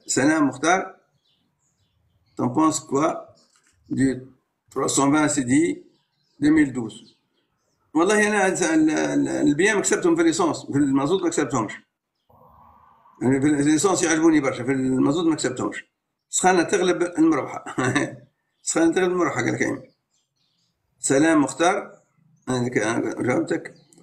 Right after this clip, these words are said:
أمورتيسور كور خير من أنواع حتى أوروبية، نعم خير. حسب تجربتي أنا، واسأل عليها حتى الميكانيسيان تو يقول لك. المهم، آه، آه، آه، راهو الأمورتيسور بالذات،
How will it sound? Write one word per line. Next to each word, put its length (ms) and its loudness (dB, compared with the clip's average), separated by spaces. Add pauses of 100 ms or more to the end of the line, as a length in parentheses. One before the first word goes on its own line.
(180)
أمورتيسور 580 2
كور 480 -2
خير 220 2
من 200 2
أنواع 320 2
حتى 380 -2
أوروبية، 420 2
نعم 260 0
خير. 360 -2 (520)
حسب 240 -4
تجربتي 520 2
أنا، 420 -2
واسأل 340 2
عليها 180 0
حتى 200 -2
الميكانيسيان 500 0
تو 80 -2
يقول 220 -2
لك. 220 -14 (1700)
المهم، 420 4
آه، 140 -4
آه، 560 -2
آه، 40 0
راهو 160 4
الأمورتيسور 440 0
بالذات، 460 0